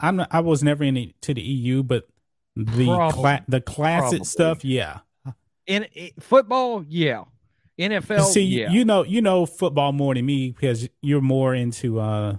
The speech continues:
Speaker 1: the draft and college football than I am. So you know about the players coming in. I'm not
Speaker 2: Uh,
Speaker 1: that much into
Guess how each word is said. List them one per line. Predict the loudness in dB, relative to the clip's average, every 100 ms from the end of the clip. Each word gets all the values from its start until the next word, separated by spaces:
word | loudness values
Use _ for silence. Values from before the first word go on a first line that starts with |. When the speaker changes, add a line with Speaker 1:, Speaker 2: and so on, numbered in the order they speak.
| _ -4
Speaker 1:
the | 0
draft | 2 2 0 -2
and | -4
college | -2 -2 -4 -4
football | -2 -2 -4
than | -6 -8
I | -8
am. | -8 -4
So | 0 2
you | 2
know | 2 2
about | 0 -4
the | -4
players | -4 -2 -2
coming | -2 -4 -4
in. | -8 -12 _ _ _
I'm | 0 2
not | 2 0
Speaker 2:
Uh, | -2 -2
Speaker 1:
that | -2
much | 0 0 -2
into | -2 -2 -4 -2 -6